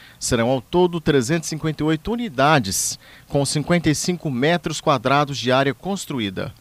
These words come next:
O imóvel tem sala, dois quartos,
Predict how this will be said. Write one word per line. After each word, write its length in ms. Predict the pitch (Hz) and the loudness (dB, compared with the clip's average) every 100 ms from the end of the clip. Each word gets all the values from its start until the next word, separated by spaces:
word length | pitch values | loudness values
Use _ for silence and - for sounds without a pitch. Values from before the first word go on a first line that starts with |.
| - _ | -20 _
O 80 | 143 | 2
imóvel 340 | 151 160 156 | 4 4 2
tem 200 | 156 139 | -2 -4
sala, 600 | 139 - 120 110 131 208 214 _ - | -4 -2 0 2 2 0 -4 _ -14
dois 320 | 123 147 143 | 2 4 4
quartos, 680 | - 123 117 113 214 214 - | 0 0 0 -2 -4 -4 -6